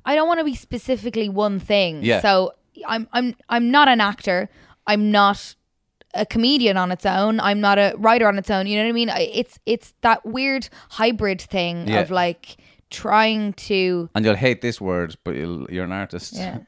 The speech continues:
Speaker 1: Yeah, I, I mean,
Speaker 2: Yeah.
Speaker 1: yeah. Yeah, I was chatting to a friend about that recently. I think it was on another podcast where, um, we were talking about the, the word artist, and, and he was like, "You know, if,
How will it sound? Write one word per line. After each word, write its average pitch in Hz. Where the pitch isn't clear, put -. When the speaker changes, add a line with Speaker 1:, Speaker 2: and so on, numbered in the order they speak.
Speaker 1:
Yeah, 254
I, 247
I -
mean, 277
Speaker 2:
Yeah. 214
Speaker 1:
yeah. 247
Yeah, 294
I 269
was 302
chatting 320
to 330
a 302
friend 277
about 247
that 214
recently. 202
I -
think 233
it 262
was 240
on 202
another 208
podcast 190
where, 202
um, 185
we 214
were 214
talking 247
about 208
the, 214
the 196
word 208
artist, 185
and, 175
and 208
he 208
was 190
like, 202
"You 220
know, 214
if, -